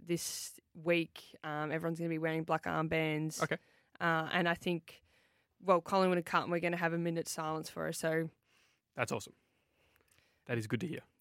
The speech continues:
Speaker 1: yes, just respect, um, her, and she did a, well, you know, a lot for the A F R W. She was, everything that G W S had to say about her is only positive, and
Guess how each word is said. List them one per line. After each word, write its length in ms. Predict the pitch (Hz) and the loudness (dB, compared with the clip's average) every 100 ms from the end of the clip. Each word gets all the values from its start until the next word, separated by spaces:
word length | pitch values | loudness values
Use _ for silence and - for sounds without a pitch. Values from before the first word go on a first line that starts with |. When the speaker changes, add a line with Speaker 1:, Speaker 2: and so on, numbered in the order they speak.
| - | -10
Speaker 1:
yes, 400 | - - - - 180 - | -8 -6 -10 -14 -18 -8
just 260 | 185 - 190 | -6 -2 0
respect, 680 | 185 - 226 - - - - - | 0 2 2 2 -12 -18 -12 0
um, 580 | 185 185 180 185 180 - | 4 6 6 6 2 0
her, 300 | 185 190 208 | 2 4 6
and 200 | 196 185 | 4 2
she 180 | - 175 | 0 -2
did 180 | 170 170 | 0 0
a, 140 | 165 - _ _ 180 | -2 -6 _ _ -6
well, 240 | 160 - _ - | -6 -6 _ -6
you 100 | 175 | -2
know, 220 | 165 170 | 0 2
a 20 | |
lot 160 | 165 165 | 0 -2
for 120 | 165 | -2
the 60 | - | 2
A 140 | 165 | 2
F 120 | 165 | 2
R 60 | 165 | 2
W. 500 | 165 165 175 175 175 | 2 2 2 4 2
She 220 | 170 170 | -2 -6
was, 320 | 165 160 - _ _ - - - - _ _ - | -4 -6 -8 _ _ -20 -20 -20 -20 _ _ 4
everything 380 | 208 190 190 185 | 6 6 6 4
that 100 | 175 | 4
G 140 | 185 180 | 4 4
W 200 | 175 175 | 6 4
S 120 | - | 2
had 140 | 170 | -2
to 40 | 165 | 0
say 200 | 170 165 | 2 4
about 260 | 165 165 | 6 6
her 140 | 165 170 | 6 2
is 240 | 165 - 175 | 0 -4 -2
only 200 | 170 165 | -2 0
positive, 500 | 165 165 165 165 165 | -2 -2 -2 -2 -2
and 200 | 160 | -4